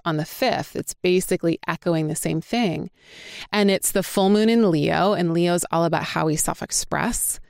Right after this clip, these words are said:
how we say, "This is who I am, and this is how I shine in the world, and this is what I got, and you're gonna love me. Don't worry about it. I'll make it fun."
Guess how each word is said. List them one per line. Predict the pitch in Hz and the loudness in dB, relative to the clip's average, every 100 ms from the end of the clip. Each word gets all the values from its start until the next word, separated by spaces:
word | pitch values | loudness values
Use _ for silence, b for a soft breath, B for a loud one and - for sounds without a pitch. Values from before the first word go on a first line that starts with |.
| b b b b b | b b b b b
how | - 170 170 | -2 2 2
we | 170 | 2
say, | 170 175 147 | 2 2 2
"This | 160 165 262 277 | 2 2 2 2
is | 208 | 2
who | 247 220 | 2 4
I | 196 | 2
am, | 180 180 190 240 226 | 2 2 2 2 2
and | 185 190 | 2 2
this | 202 | 2
is | 208 | 0
how | - 196 | 0 0
I | 170 | 2
shine | - - 160 165 | 2 0 0 0
in | 175 | 2
the | 185 | 2
world, | 180 180 196 233 233 190 | 2 2 4 4 4 2
and | 160 165 165 170 160 | 2 2 2 2 0
this | 208 | 0
is | 208 175 | 2 2
what | 196 | 2
I | 185 | 2
got, | 165 180 196 240 233 | 0 0 2 2 0
and | 185 175 180 | 0 2 2
you're | 214 | 4
gonna | 214 185 | 4 4
love | 190 202 190 | 4 4 2
me. | 226 226 240 220 | 2 4 4 2
Don't | 208 202 | 2 4
worry | 196 202 | 4 4
about | 208 214 214 233 | 2 2 2 2
it. | 233 220 | 2 2
I'll | 196 | 2
make | 196 196 | 0 0
it | 175 | -2
fun." | - 190 196 254 | 0 2 4 2